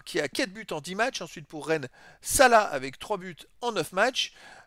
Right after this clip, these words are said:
Pour Reims, on a plusieurs joueurs, pour Reims et Rennes, deux, plusieurs joueurs à deux buts et un but. Pour les passeurs décisifs, on a Daramy et Munetti pour Reims avec trois passes décisives. Euh, Ito, deux passes décisives. Et après, il n'y a que des joueurs à une passe décisive. Même pour Rennes, il n'y a que des joueurs à une passe décisive.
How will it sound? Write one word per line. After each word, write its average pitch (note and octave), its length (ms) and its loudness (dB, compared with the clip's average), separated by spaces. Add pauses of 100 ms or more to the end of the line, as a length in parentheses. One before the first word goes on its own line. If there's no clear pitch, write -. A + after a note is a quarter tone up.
(180)
Pour G#3+ 220 -8
Reims, G#3+ 280 0
on D#3+ 140 -6
a C#3+ 80 -2
plusieurs F3 300 -8
joueurs, F3 320 -2
pour D3 160 -8
Reims D3 180 -4
et C#3+ 60 -4
Rennes, E3 180 -4
deux, D3+ 220 -10
plusieurs D#3 280 -10
joueurs D#3+ 200 -4
à C#3+ 40 -4
deux C3+ 120 -10
buts G#3 220 -16
et E3+ 120 -2
un D3+ 80 -4
but. C3 180 -12
Pour B2 80 -14
les A#2 80 -8
passeurs A3+ 360 0
décisifs, G3 340 -8
on D#3 80 -10
a B2+ 80 -2
Daramy F#3+ 640 6
et D3 100 -10
Munetti F3 640 -10
pour B2 200 -16
Reims C3 200 -8
avec G#2 160 -12
trois - 160 -10
passes B2+ 200 -8
décisives. A3 460 -8
Euh, D#3 300 -4
Ito, F#3 380 -10
deux C#3+ 160 -12
passes C3+ 180 -10
décisives. F3 360 -12
Et - 20 -6
après, F#3+ 200 -8
il F3+ 40 -8
n'y D#3 60 -4
a C#3 60 -6
que C#3 200 -14
des F3+ 100 -10
joueurs E3+ 220 -6
à - 20 -6
une C#3+ 80 -10
passe C#3 180 -6
décisive. D3+ 320 -10
Même D#3 160 -10
pour C3 300 -10 (320)
Rennes, F#3 440 2
il C3+ 60 -16
n'y C3+ 60 -8
a C3 40 -4
que G#3 100 -8
des E3+ 120 -10
joueurs G3 200 -2
à E3 60 -4
une D#3 80 -12
passe F3+ 180 -2
décisive. C#3 480 -8